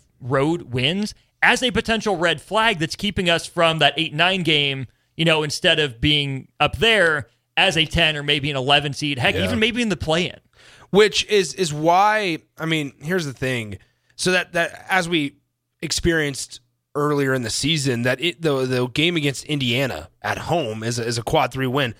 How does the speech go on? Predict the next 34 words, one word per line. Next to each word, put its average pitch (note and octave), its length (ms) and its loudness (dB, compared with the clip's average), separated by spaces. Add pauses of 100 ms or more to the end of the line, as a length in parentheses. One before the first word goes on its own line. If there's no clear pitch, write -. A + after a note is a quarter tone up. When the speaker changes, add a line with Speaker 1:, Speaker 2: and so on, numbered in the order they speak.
(240)
Speaker 2:
That's A#3+ 160 0
why G#4+ 140 4
this, G#3+ 220 -2
this F3 260 -8
one F3 180 0
last D3+ 220 2
Wednesday C3 340 -2
was F#2+ 180 -4
so D#3 220 2
crucial A#2+ 500 -2
for - 160 -2
Speaker 1:
Mm-hmm. A#2+ 100 4
Speaker 2:
Nebraska A2+ 420 2
basketball, G2+ 640 0
'cause C#3+ 180 2
not E3 200 4
only F3 240 4
was D#3 300 2
it D3 220 0 (340)
a C#3 120 2
Big C#3+ 380 0
Ten C#3 340 0
road C#3 340 4
victory, B2 340 -2
but F3 100 -4
it - 20 2
was C3+ 100 0
also B3+ 280 0
a A3 80 0
quad G3+ 420 0
two A3 240 -4
victory. B2+ 360 -2
It A#2+ 60 -4
classifies F3 600 2